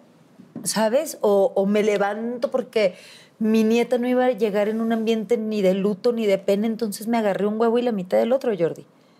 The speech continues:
Me agarré un huevo y perdóname que te lo diga, pero así fue, o un ovario y la mitad del otro, como lo quieras llamar.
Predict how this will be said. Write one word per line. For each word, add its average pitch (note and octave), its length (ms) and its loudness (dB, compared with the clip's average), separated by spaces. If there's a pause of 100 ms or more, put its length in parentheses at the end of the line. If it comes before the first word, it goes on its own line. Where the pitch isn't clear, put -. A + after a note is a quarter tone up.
(500)
Me G3+ 140 4
agarré G3 440 0
un C#4 260 -4
huevo B3+ 240 2
y C4+ 40 0
perdóname A3+ 540 -2
que - 80 -6
te - 120 -6
lo F#3 60 2
diga, G3 220 4
pero G3+ 320 0
así F#3 300 -6
fue, F3+ 220 2
o F3+ 80 6
un F#3+ 200 -2
ovario G#3+ 520 2
y F#3+ 60 2
la E3+ 140 0
mitad F3 240 -2
del G3+ 100 0
otro, G3 200 -6
como G3+ 160 -6
lo G#3 160 -4
quieras C4+ 380 2
llamar. F#3+ 340 -2